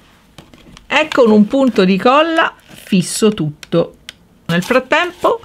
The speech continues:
giro. Qui ho fatto una striscia bianca dove scriverò il ricordo della Pasqua e qui giù in fondo metto il pompon.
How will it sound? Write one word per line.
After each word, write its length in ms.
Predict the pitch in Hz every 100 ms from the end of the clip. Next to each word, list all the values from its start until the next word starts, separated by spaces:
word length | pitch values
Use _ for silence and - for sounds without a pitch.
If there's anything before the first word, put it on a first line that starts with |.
| - - - - - -
giro. 800 | 175 170 185 175 175 247 - -
Qui 320 | - 330 370 -
ho 140 | 226
fatto 720 | 214 - 247 247 - 220 208
una 260 | - 226 214
striscia 480 | 208 262 311 - 208
bianca 600 | 180 214 233 294 302 220
dove 280 | 196 202 202
scriverò 760 | 202 - 208 190 190 190 180 -
il 80 |
ricordo 460 | 180 165 185 180 185
della 300 | 180 170 170
Pasqua 800 | 170 156 156 - - 240 320 539 _
e 300 | 262 208 208 - - _
qui 300 | - 196 185
giù 300 | 165 170 170
in 140 | 220 262
fondo 680 | - 190 190 208 262 - - - - - - - - - - - - _ _ _ _
metto 720 | 180 170 151 - - 185 185 - _ _ _ _ _ _ _ _ _ - - - - _ _
il 220 | 277 262
pompon. 800 | 247 226 196 202 196 196 196